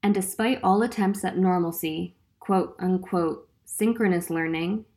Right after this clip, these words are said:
and regularly scheduled live virtual classes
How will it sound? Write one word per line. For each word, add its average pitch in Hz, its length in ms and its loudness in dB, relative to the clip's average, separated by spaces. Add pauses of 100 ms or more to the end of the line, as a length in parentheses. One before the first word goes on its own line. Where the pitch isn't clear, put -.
and 180 260 2
regularly 185 720 0
scheduled 175 580 -2
live 175 380 0
virtual 170 320 -6
classes 175 720 -4